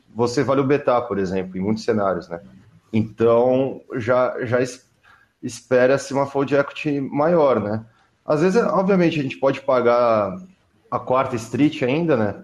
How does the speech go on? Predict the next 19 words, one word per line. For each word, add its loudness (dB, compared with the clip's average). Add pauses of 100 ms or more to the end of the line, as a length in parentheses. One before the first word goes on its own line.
Porque -8
vai 0
ser -2
small 0
bet, 2
se -8
a -2
gente -4
não -2
tiver -2
dead -2
card, 0
se -18
tiver -6
um -4
kicker -4
bom, 0
ou 2
alguns -4